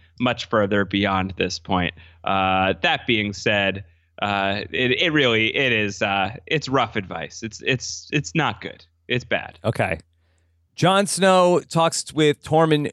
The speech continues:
Speaker 2: Giantsbane, and he, uh, wants to know, uh, who leads the, the Free Folk.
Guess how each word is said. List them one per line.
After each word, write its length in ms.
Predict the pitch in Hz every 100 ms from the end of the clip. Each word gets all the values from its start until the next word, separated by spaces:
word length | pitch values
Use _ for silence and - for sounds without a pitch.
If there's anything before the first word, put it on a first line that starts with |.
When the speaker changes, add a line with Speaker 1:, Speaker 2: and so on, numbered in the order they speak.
| -
Speaker 2:
Giantsbane, 960 | 120 117 110 98 - 107 101 101 101 -
and 480 | 110 107 104 104 101
he, 680 | 98 120 127 127 123 123 110
uh, 220 | 117 117
wants 300 | 131 160 -
to 80 | 160
know, 240 | 151 143
uh, 340 | 135 123 117
who 340 | 110 101 269 294
leads 640 | 220 170 151 143 127 107
the, 460 | 98 135 120 117 113
the 100 | 110
Free 260 | 120 - 107
Folk. 400 | - 104 - -